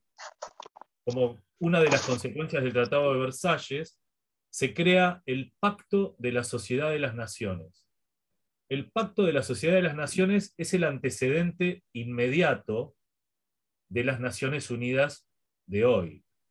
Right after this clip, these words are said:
El Pacto de la Sociedad de las Naciones tuvo el objetivo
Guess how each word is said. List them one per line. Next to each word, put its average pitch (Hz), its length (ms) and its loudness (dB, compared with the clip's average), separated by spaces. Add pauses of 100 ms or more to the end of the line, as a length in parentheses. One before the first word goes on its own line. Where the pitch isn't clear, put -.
(380)
El 131 220 -6
Pacto 214 320 2
de 175 80 6
la 131 120 2
Sociedad 143 320 0
de 180 60 2
las 143 120 -2
Naciones 127 720 -4 (2500)
tuvo 180 520 4 (340)
el 120 160 0
objetivo 139 920 0